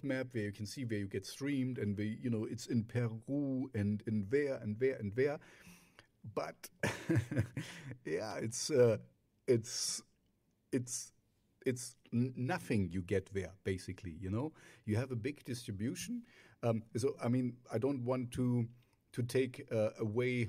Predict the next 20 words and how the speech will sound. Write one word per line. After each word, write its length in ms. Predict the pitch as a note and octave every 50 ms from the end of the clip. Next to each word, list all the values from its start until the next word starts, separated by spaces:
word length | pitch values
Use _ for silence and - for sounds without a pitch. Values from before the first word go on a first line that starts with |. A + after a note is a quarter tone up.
| - - -
all 220 | A2+ A2 A2+ A2+
the, 380 | G#2+ G#2 G#2+ G#2 G#2 G2+ G2 F#2+ G2 G2+ A#2
the 100 | A2 -
fun 480 | - - - B2 C3 C3+ C3 B2 B2+ -
of 200 | B2 G#2 G2 -
it 180 | G#2+ G#2 - -
or 100 | G#2+ G#2
something, 460 | - - A2 A2 G#2+ C3 C3 D3 C3+ G#2
but 180 | G#2 G2+ G2+
it's 200 | A2 G#2+ - -
not 240 | A#2 A#2+ B2+ B2 - - - - - - - - _ _ _ _ _ _ _ -
just 300 | - B2 B2+ B2 - -
because 460 | - C3 A#2+ - B2+ B2+ A#2+ - - -
you 80 | A#2+
put 240 | G#2 - - D3 - - -
out 240 | B2 D#3+ G3 A3 -
something, 720 | - - A#2+ A2 A2+ A2 - - B2 C3 D#3+ F#3+ G#3 G#3+ - _ _ _ _ _ _ _ _ _ _ _ - -
millions 500 | A#2+ C#3+ F#3+ G3+ F#3 D#3+ C3+ A#2+ B2 B2 -
others 320 | F#3 G3 F3 A#2+ G2+ -
put 240 | - - - A#2 -